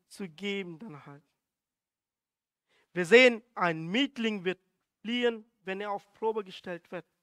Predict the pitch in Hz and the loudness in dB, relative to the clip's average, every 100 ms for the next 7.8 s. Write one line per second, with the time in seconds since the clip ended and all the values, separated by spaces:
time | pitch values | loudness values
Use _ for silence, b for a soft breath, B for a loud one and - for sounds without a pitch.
0 | _ _ _ _ _ 170 185 160 269 302 | _ _ _ _ _ 2 2 4 4 4
1 | - 214 220 202 _ _ - 175 - 226 | 0 0 0 0 _ _ -10 -10 -6 2
2 | 269 254 214 175 - 180 226 262 - 226 | 4 4 0 -6 -6 -2 -2 -4 -8 -10
3 | 170 131 _ _ _ _ _ _ 160 151 | -10 -12 _ _ _ _ _ _ -10 -8
4 | 147 156 131 _ _ 233 262 - 214 196 | -4 -6 -8 _ _ -8 -6 -4 -6 -8
5 | - 208 196 185 156 _ _ 165 156 143 | -8 -6 -6 -8 -14 _ _ -12 -8 4
6 | 208 262 247 185 233 233 190 156 b b | 8 8 6 -2 -6 -6 -8 -10 b b
7 | b b - 151 151 240 247 | b b -6 0 10 12 12